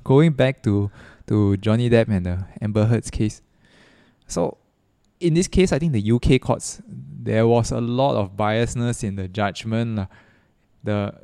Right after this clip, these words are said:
Johnny Depp had so much evidence. It's, uh, he, he had, uh, he had, he provided evidence. He, uh, even the, the police investigations, we had, he had other witnesses and people to vouch for him.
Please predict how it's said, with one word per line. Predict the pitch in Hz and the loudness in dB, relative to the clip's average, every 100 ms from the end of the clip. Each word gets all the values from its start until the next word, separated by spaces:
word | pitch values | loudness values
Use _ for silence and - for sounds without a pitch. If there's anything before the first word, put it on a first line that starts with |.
| 101 | -6
Johnny | 117 135 | -4 -2
Depp | 139 139 | 2 2
had | 120 104 | 0 -4
so | - - 123 123 | -8 -8 -6 -4
much | 127 - - | -6 -8 -8
evidence. | 104 98 98 92 90 113 - - _ _ _ _ | -8 -6 -6 -6 -8 -10 -14 -16 _ _ _ _
It's, | - - - - | -20 -14 -12 -12
uh, | - | -16
he, | - 95 120 - - - | -16 -14 -14 -14 -20 -20
he | 120 - 110 | -14 -6 -4
had, | 107 - | -4 -8
uh, | 98 92 87 - _ _ _ | -10 -12 -14 -18 _ _ _
he | _ - 110 | _ -6 -4
had, | 107 - | -4 -6
he | _ - | _ -20
provided | - 110 110 110 - | -12 -6 -2 -2 -2
evidence. | 110 104 101 107 107 110 110 | -6 -8 -6 -4 -4 -6 -8
He, | - 104 101 - | -10 -8 -10 -8
uh, | 101 90 87 87 _ _ _ _ _ - - - | -8 -8 -10 -14 _ _ _ _ _ -20 -20 -10
even | 127 139 | -6 -4
the, | 127 98 - - - | -2 -4 -6 -14 -12
the | |
police | 110 - 120 127 123 | -8 -2 0 0 0
investigations, | 110 107 104 - 110 110 107 - 120 113 113 113 113 - 101 | -4 -4 -6 -6 -6 -4 -4 -6 -8 -6 -8 -8 -12 -14 -14
we | 104 | -14
had, | 101 - | -16 -14
he | 110 | -14
had | 101 - _ - | -14 -16 _ -16
other | 107 110 120 | -10 -6 -4
witnesses | 117 110 117 - 120 113 | -4 -6 -8 -6 -6 -6
and | 98 | -10
people | 107 - 120 | -10 -8 -6
to | 101 | -4
vouch | 95 113 - | 0 -2 -2
for | 98 | -6
him. | 104 127 | -6 -6